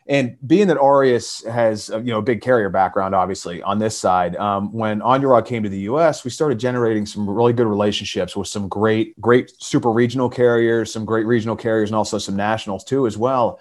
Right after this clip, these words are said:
And we always, from our, like, legacy, like,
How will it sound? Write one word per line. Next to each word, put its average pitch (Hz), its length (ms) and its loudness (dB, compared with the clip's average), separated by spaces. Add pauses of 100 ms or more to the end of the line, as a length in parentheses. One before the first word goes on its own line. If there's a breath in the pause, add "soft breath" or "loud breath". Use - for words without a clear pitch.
And 131 360 0 (380)
we 170 160 6
always, 170 400 4 (100)
from 151 160 0
our, 139 140 4
like, 120 160 2
legacy, 127 500 0
like, 107 280 -4